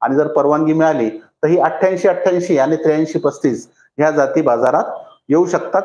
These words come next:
शनिवारपर्यंत जर परवानगी मिळाली तर शनिवार, रविवार, सोमवारपर्यंत हे बियाणं येऊ शकतं. तर याचं एकरी बियाणं जे आहे हे पंचवीस ते तीस किलो, साधारणतः पंचवीस किलो जरी तुम्ही पेरलं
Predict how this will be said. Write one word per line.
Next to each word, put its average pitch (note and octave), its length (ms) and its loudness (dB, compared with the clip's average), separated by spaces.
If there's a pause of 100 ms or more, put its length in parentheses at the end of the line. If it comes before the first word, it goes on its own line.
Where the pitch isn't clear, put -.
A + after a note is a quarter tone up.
शनिवारपर्यंत D#3 800 0
जर C#3 180 0
परवानगी C3+ 440 0
मिळाली C3 300 0
तर A#2+ 140 -2
शनिवार, C3 360 0
रविवार, B2+ 260 0
सोमवारपर्यंत A#2+ 640 -2
हे A#2 160 0
बियाणं A2+ 320 0 (340)
येऊ D3 100 2
शकतं. C#3+ 340 -2
तर D#3 80 -2
याचं D#3 300 2
एकरी F#3+ 360 0
बियाणं G#3 320 2
जे G3 140 2
आहे F3+ 260 2 (460)
हे C#4 400 -2 (220)
पंचवीस G3+ 420 0
ते D4 60 2
तीस A#3+ 320 -2
किलो, A2+ 200 -2 (2250)
साधारणतः A3 360 2
पंचवीस A#3 520 -2
किलो A#3 460 2
जरी G3 180 2
तुम्ही A3 240 0
पेरलं G3+ 300 2